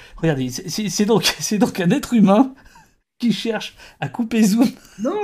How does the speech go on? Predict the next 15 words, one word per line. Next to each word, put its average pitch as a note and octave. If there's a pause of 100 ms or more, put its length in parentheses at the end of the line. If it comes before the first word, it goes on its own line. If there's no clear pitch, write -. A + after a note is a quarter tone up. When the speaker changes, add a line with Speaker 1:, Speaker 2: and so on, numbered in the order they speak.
Speaker 2:
je, A3+
mais G3+
non, F4+ (220)
je F#3+
cherche A3
pas D4
à C4
couper G#3
le G3
zoom, C#4
je -
continue A#3+
à A3+
te G3
regarder. G3